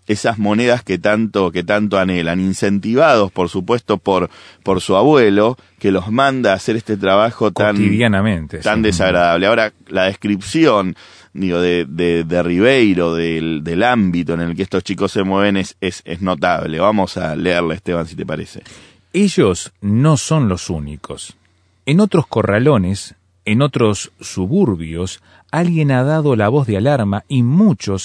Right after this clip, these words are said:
Speaker 2: se han levantado. Unos portan latas, otros cajas de cartón. A veces solo basta un periódico viejo. Sin conocerse, forman una especie de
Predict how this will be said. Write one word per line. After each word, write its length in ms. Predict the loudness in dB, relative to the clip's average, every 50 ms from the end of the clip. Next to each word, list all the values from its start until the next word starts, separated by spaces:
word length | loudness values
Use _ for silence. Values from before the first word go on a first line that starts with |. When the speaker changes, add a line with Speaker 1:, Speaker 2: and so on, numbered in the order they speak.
| -10 -12
Speaker 2:
se 240 | -10 -8 -6 -4 -4
han 140 | -4 -4
levantado. 720 | -4 -6 -6 -8 -10 -12 -12 -12 -14 -14 -14 -18 -18 -20 _ _ _ _ _ _ _ _ _ _ _ _ _ _ -6
Unos 260 | -4 -2 -2 -2 -2
portan 440 | 0 0 -2 0 -2 -2 -2 -2 0
latas, 640 | 0 0 0 -2 -6 -10 -12 -10 -12 -16 -18 -20 _ _ _ _ _ _ _
otros 540 | -2 0 0 2 2 0 0 0 -2 -8 -16 _ _ -4
cajas 340 | -4 -2 -2 -2 -2 0
de 100 | 0 -2
cartón. 600 | -2 -2 -4 -4 -4 -4 -4 -4 -4 -4 -8 -10 -14 _ _ _ _ _ _ _ _ -8
A 140 | -2 0 2
veces 340 | 4 4 2 2 2 0 0
solo 460 | -2 -4 -2 2 2 4 4 4 4
basta 420 | 4 2 0 0 _ 0 0 0 0
un 220 | 0 2 2 2 2
periódico 680 | 2 2 2 4 4 4 2 2 0 0 -2 -2 -2
viejo. 500 | -2 -2 -6 -8 -12 -10 -8 -8 -8 -8 _ _ _ _ _ _ _ _ _ _ _ _ _
Sin 240 | -10 -4 -4 -4 -2
conocerse, 760 | 0 -2 -2 -2 -2 0 0 0 0 0 -2 -4 -4 -4 -4 _ -16 _ _
forman 500 | _ -2 2 2 4 4 4 4 2 2
una 220 | 2 2 2 2 0
especie 480 | -2 -2 -2 -2 -2 -2 0 0 2
de 220 | 2 2 2 0